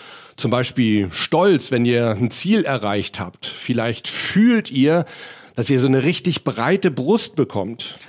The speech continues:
Auch interessant ist ein Wärmegefühl, denn oft ist es zum Beispiel so, dass wir, wenn wir uns Situationen vorstellen, vor denen wir Angst haben, ja, dass es uns dann eher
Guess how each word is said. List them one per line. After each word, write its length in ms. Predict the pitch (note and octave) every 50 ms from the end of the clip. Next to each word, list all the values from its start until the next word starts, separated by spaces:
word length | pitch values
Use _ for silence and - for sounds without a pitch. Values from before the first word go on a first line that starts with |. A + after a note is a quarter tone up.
| - _ _
Auch 280 | - D#3 G3+ G#3+ -
interessant 640 | A3+ A3+ G#3+ - G#3+ G3 - G3 F#3 F#3+ F#3+ F#3+ - - _
ist 380 | - D#3+ E3 D3 - - - - - - _ -
ein 140 | A#2+ A#2
Wärmegefühl, 840 | C3 E3+ F#3+ A#3+ A#3+ F#3 B2+ G#2 F#2+ - - A2+ G#2+ G2+ G2+ F#2+ F#2
denn 400 | - A2+ A2 A2+ B2 B2 A#2 - - - - - - - - - - - - _ _ _ _
oft 220 | E3+ E3+ - -
ist 100 | A#3 F#3
es 160 | G#3 G3 -
zum 140 | - G3+ F#3
Beispiel 340 | F#3 F3+ F#3 F3+ - F3+ E3+
so, 280 | D3 E3+ F3 F#3 F#3+
dass 300 | F3 D#3+ D#3+ D3+ - -
wir, 480 | C#3+ D3 D#3 E3 E3 D#3 D#3 D#3+ D#3 D3 - - - _
wenn 160 | _ B2+ B2+ C3+
wir 80 | D3
uns 160 | D3+ D3 -
Situationen 720 | - D#3 B2+ D#3+ D3+ C#3+ - - - D#3 G3 A#3+ C4 A#3+ G#3
vorstellen, 580 | - - D#3 D3 C#3 - - D3+ C#3 C#3 C#3
vor 160 | C3 - C#3 B2
denen 220 | C3+ C3+ C3+ B2+
wir 180 | C#3 C3+ - -
Angst 360 | F3 G#3+ A#3 - - - B2+
haben, 420 | B2 A#2+ B2+ C#3+ D#3 F3 F#3 F#3 E3 - - - - - - - - - - _ _ _ _ _
ja, 220 | B2 D3+ F3 D3 A#2
dass 160 | A#2+ B2 A#2+
es 120 | D3 -
uns 200 | F3 F3+ C#3+ -
dann 160 | - D3+ D3
eher 420 | - E3 E3+ F3 E3+ E3+ E3+ E3